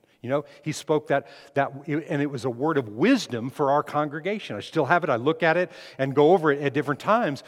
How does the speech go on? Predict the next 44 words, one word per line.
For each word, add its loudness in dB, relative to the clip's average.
but 4
it 2
was -2
for 2
our 6
whole -2
congregation. -8
There's -6
different 0
ways, -2
and -4
that's -10
the -8
way 0
God 0
wants -6
to -10
be, -6
is -8
creative. -6
When -4
it's -6
the -12
same -8
deadbeat -6
word, -6
you -4
know, -2
and -6
you -6
think -6
I'm, -4
I'm -6
being -8
critical. -8
I'm -6
not -8
being -10
critical. -8
I'm -10
just -10
saying, -10
I'm -2
not, -4